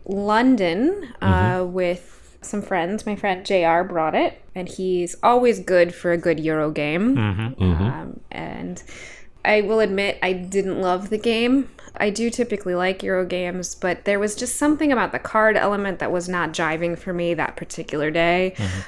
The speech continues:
Speaker 1: I may have to try playing it again, uh, before I make a final decision, but I just got frustrated with the cards I was getting, and I wasn't able to make them into a,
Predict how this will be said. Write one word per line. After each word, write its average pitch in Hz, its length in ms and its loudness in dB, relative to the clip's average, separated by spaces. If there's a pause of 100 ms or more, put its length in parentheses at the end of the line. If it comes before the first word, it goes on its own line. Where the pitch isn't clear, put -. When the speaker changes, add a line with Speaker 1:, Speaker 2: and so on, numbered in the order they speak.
Speaker 1:
I 196 80 0
may 190 160 2
have 190 200 0
to 196 80 -10
try 165 180 -2
playing 160 280 -4
it 139 60 -8
again, 156 480 -6 (320)
uh, 147 160 -2
before 175 460 -2
I 143 300 -4 (120)
make 160 220 -6
a 156 180 -4 (180)
final 285 440 4
decision, 269 640 4
but 180 240 2 (320)
I 214 100 2
just 233 180 -4
got - 220 2 (260)
frustrated 190 600 2
with 160 100 -6
the - 80 -4
cards 165 320 0
I 165 60 0
was 160 160 -2
getting, 175 340 -2
and 170 80 -2
I 151 80 -2
wasn't 160 300 -4
able 151 240 -6
to - 160 -8
make 165 260 -6
them 165 160 -6
into 170 540 -4
a, 139 500 -6